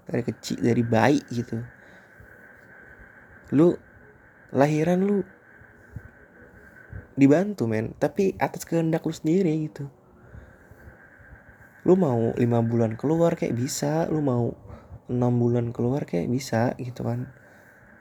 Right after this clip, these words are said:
Tapi mostly kebanyakan sembilan bulan keluar gitu. Dan, dan itu,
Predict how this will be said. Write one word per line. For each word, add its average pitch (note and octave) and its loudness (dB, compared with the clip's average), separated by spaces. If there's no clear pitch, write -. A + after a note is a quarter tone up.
Tapi D#3 2
mostly D#3+ 4
kebanyakan C3 0
sembilan B2 -2
bulan B2+ -2
keluar A2+ 0
gitu. A#2 -4
Dan, C#3+ 0
dan B2+ 0
itu, E3 0